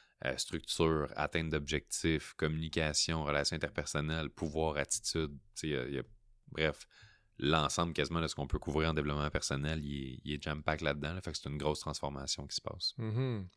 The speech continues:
Speaker 2: Puis comme t'as dit un peu, euh, je vais revenir là-dessus, là, que tu visais la liberté quand tu t'es lancé en affaires. J'ai l'impression que la plupart des entrepreneurs, ils visent une certaine liberté. Tu sais, c'est un peu le, leur essence de « moi, je veux être libre ».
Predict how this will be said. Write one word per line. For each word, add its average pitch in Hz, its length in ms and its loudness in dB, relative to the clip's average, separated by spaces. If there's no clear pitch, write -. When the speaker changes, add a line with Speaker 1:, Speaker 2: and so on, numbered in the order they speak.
Speaker 2:
Puis - 180 -8
comme 127 200 10
t'as 117 160 10
dit 113 320 4
un 98 120 8
peu, 123 140 2
euh, 98 380 4
je 98 100 0
vais 95 60 4
revenir 92 260 4
là-dessus, 101 280 2
là, 120 140 4
que 98 340 10
tu 104 140 0
visais 98 200 8
la 101 100 12
liberté 98 600 8
quand 101 120 8
tu - 120 -2
t'es 95 80 4
lancé 90 200 6
en 90 60 10
affaires. 101 540 6
J'ai 98 100 4
l'impression 101 360 8
que 120 100 6
la 98 100 10
plupart 123 580 8
des 98 180 6
entrepreneurs, 92 840 4
ils 98 140 0
visent 113 340 6
une 98 80 0
certaine 95 320 4
liberté. 90 400 4
Tu - 60 -6
sais, - 120 -8
c'est - 80 2
un 90 60 2
peu 120 160 6
le, 98 240 8
leur 92 260 4
essence 101 420 4
de « 85 300 2
moi, 104 160 4
je 95 80 4
veux 87 80 6
être - 180 -2
libre ». 87 220 4